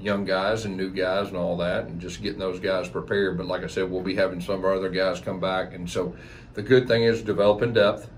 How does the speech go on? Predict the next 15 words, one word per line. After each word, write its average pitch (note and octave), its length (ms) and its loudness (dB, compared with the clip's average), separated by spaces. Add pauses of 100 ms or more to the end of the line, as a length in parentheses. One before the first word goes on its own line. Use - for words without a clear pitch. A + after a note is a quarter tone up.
(120)
uh, F#2 460 -4
and F#2 100 -8
it's F2+ 160 -8
kinda A2+ 300 2
next G#2+ 260 0
man G#2+ 220 4
up. A#2 140 2
Everybody's G2 380 0
gotta G2+ 180 0
be G2 120 -4
ready G2+ 240 0
to F#2+ 60 -6
go F#2 380 0
in F2 120 -2
this, F2+ 300 -6